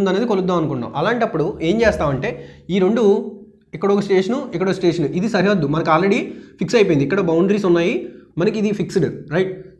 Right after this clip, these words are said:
So ఇది ఫిక్స్‌డ్ అనమాట, రైట్? So ఇప్పుడు ఈ రెండిటి మధ్య డిస్టెన్స్ అనేది ఒక వన్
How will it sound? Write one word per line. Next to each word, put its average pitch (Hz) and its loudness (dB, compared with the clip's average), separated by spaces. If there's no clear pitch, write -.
So 175 -2
ఇది 208 0
ఫిక్స్‌డ్ 180 -2
అనమాట, 127 -4
రైట్? 180 -4
So 226 0
ఇప్పుడు 208 0
ఈ 214 4
రెండిటి 226 2
మధ్య 202 2
డిస్టెన్స్ 185 2
అనేది 160 2
ఒక 208 -2
వన్ 180 0